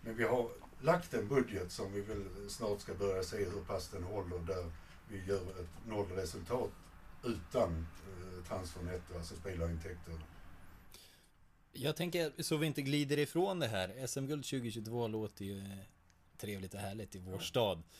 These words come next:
Speaker 2: Men vad... Eh, hur, ren-, rent praktiskt, liksom, hur, hur når man dit? Hur kan man, alltså, det är både sportsliga och ekonomiska delar som,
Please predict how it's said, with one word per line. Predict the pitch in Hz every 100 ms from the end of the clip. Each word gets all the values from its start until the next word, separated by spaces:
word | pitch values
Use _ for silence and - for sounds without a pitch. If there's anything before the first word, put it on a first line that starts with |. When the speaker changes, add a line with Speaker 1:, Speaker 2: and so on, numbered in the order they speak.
| - -
Speaker 2:
Men | 120 143
vad... | 160 156 151 - _ - - - -
Eh, | - 123 - - - - -
hur, | 135 156 160 135 - _ -
ren-, | 156 165 151
rent | 147 151 143
praktiskt, | - 143 - 139 -
liksom, | 131 - 127
hur, | 135 135 117 - - - - - -
hur | 127 160
når | 165 160
man | 156 147
dit? | 156 - - -
Hur | 131
kan | 151
man, | 147 139 131
alltså, | 131 131 131 127 - 127 123
det |
är | 131
både | 151 139
sportsliga | - 139 - - 147 147 139 127 117
och | 131 117 110 104 -
ekonomiska | 110 - 113 127 123 - 104
delar | 104 101 95
som, | - 95 92